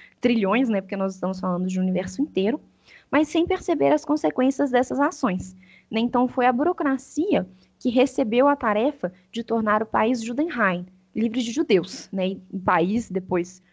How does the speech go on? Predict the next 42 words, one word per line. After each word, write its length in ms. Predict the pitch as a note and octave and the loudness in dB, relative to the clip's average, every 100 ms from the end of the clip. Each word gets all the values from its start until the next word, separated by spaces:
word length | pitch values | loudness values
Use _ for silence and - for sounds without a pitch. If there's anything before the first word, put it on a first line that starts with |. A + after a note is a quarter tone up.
| _ | _
a 80 | G3 | 0
Europa, 560 | G3 F3+ A3+ F#3 F#3+ F3 | 4 6 4 2 -2 -2
depois, 400 | F3+ G3 F#3+ F#3+ | -6 -8 -10 -10
enfim, 300 | F#3 F3+ F3 | -12 -12 -10
né? 120 | G3 - - - _ _ | -10 -10 -14 -18 _ _
Deus 280 | G#3+ F3 F#3 | -6 -6 -4
sabe 240 | G3+ F#3+ | -2 -2
mais 200 | F#3+ G3 | -2 -6
o 40 | A3+ | -6
quê. 200 | - E3+ - _ - | -10 -10 -14 _ -2
E 160 | C#4+ | 0
essa 240 | - F4+ A4 | 0 -2 -2
burocracia 640 | G4 F#4 D4+ D#4 D#4 E4+ | -2 -2 -2 -2 -6 -6
fez 180 | D#4 D4+ | -4 -6
esse 140 | D4 | -6
trabalho 340 | D#4 C#4 C#4 C#4+ | -2 2 2 0
da 80 | |
melhor 360 | D4 C#4+ C4 F4+ | -2 0 0 -2
maneira 340 | F4+ D#4 C#4+ E4+ | -4 -2 -2 -4
possível, 480 | G4+ - C4+ G3 F#3 | -8 -6 -6 -6 -12
da 140 | - G#3+ | -4 -2
maneira 300 | A3+ A#3+ A#3+ | 0 0 0
mais 240 | A#3+ E4 | 0 -2
eficaz 420 | F4+ E4+ B3 B3 | -2 -6 -2 -2
que 100 | - | -2
ela 120 | C4+ C4 | -2 0
encontrou. 560 | C#4+ D#4+ - F#3+ - - _ _ - | 0 -2 0 -2 -2 -14 _ _ -4
Né? 140 | G3 | 2
Ela 160 | G3+ G#3 | 2 2
definiu 360 | A3+ A3+ G#3+ | 0 0 -2
precisamente 840 | A3 A#3+ D4 - D4 A#3+ G#3 G#3+ G#3 | 0 0 0 0 0 0 0 -2 -4
o 20 | |
objeto, 580 | F#3 F#3 F#3 G3 F#3+ - _ _ | -4 2 4 4 0 -12 _ _
listou 320 | G#3 G#3+ A3+ A3+ | -10 0 0 2
todos 280 | A#3 B3+ | 0 2
aqueles 400 | D4 C#4 A3+ A3 | 2 2 0 -4
que 120 | - - | -8 -10
se 100 | A#3 | -10
encaixavam 640 | A3+ G#3+ - A#3 A#3+ C#4 | -6 -4 -4 0 2 2
na 100 | A3+ | 0
sua 200 | A3 G3+ | -2 -4
definição, 600 | G3+ F#3+ F#3 F#3 F3 | -6 -6 -8 -6 -4